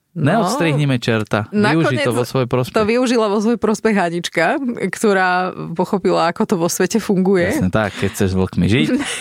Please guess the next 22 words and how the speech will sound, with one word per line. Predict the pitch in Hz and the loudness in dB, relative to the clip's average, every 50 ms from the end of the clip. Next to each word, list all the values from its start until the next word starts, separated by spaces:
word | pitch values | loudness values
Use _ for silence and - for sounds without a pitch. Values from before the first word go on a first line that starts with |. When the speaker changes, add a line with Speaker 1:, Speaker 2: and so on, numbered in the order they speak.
| 185 | -6
Speaker 1:
<laughs> | 151 - - - _ _ - | -8 -8 -14 -20 _ _ 0
Speaker 2:
musíš | 117 123 147 127 - 151 143 131 | 0 2 2 2 0 0 0 0
s | 139 | 0
vlkmi | 135 147 143 135 - - 113 104 98 | 2 0 0 -2 -2 0 0 0 2
byť | 98 113 160 190 196 - | 2 2 0 0 0 -2
a | - 131 | -2 -2
preto | - - 143 143 - 143 | 0 0 -2 0 0 0
sa | 131 - 131 | 0 0 0
s | 110 | -2
čertom | - - 139 123 - - 123 110 | 0 0 -2 0 0 0 -2 -2
skamarátila. | 101 - - 117 117 120 110 107 113 - - - - | 0 0 0 2 2 2 2 2 2 2 2 2 2
Speaker 1:
Áno, | 123 - 208 202 196 190 | 2 2 2 2 2 2
nakoniec | 202 208 - - 247 208 226 240 | 0 0 0 -2 -2 0 0 0
vlastne | 196 208 190 233 - 226 208 | 0 0 0 0 -2 -2 -2
to, | - 214 | -2 -2
čo | - - | -2 0
vyhrala | 233 165 156 165 185 190 190 190 196 190 | 0 0 2 2 2 2 2 0 0 -2
v | 180 - | -2 -4
tuto | - 190 175 - 185 | -6 -4 0 0 2
na | 190 175 | 2 2
stanovišťach, | 165 - - 220 202 208 196 185 208 - - - 214 202 208 202 | 0 0 0 0 2 2 2 0 0 -2 0 0 0 0 0 -2
e, | - - | -2 -4